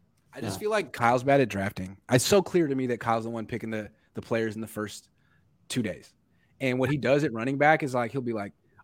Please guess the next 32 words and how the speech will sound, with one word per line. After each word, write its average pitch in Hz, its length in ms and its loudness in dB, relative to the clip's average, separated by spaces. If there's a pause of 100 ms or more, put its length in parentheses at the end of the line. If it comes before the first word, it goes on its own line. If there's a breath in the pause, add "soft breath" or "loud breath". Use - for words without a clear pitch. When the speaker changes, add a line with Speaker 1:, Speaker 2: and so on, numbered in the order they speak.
Speaker 1:
"All 117 100 0
right, 101 100 0
let 110 80 -2
me 127 60 -2
see 143 120 -4
their 120 100 2
best, 110 300 -2 (340)
their 113 100 0
best 104 200 -4
tape. 82 260 -10
Let 123 60 -2
me 127 60 -2
see 147 100 -2
their 120 80 2
best 107 220 -2
game." 90 200 -10 (400 soft breath)
And 143 100 4
he 147 60 6
always 180 340 10
falls 143 420 4
for - 80 -4
some 131 220 -2
guy 123 260 4
who 117 120 -4
ran 113 280 -4
for, 113 100 -6
like, 104 220 -4
three 110 160 -6
hundred 107 160 -6
yards 101 400 -4
one 107 240 -2
time 95 380 -8